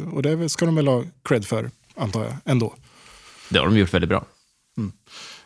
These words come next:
Speaker 1: Ehm, fler nyheter då. En, det har varit en, en, en Nvidia-läcka, en ny, eh, som, eh,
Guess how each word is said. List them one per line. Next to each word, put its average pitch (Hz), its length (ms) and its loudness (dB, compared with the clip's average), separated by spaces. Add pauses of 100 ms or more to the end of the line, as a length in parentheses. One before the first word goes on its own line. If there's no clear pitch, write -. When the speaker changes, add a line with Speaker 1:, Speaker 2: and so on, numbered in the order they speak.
(160)
Speaker 1:
Ehm, 135 760 0 (280)
fler 175 180 4
nyheter 170 280 6
då. 160 180 4
En, 165 140 6 (240)
det 160 60 2
har 160 60 4
varit 156 120 2
en, 165 320 6
en, 170 180 6
en 165 400 4
Nvidia-läcka, 160 640 4
en 131 140 4
ny, 147 180 4
eh, 120 600 0 (220)
som, 127 320 2
eh, 123 300 2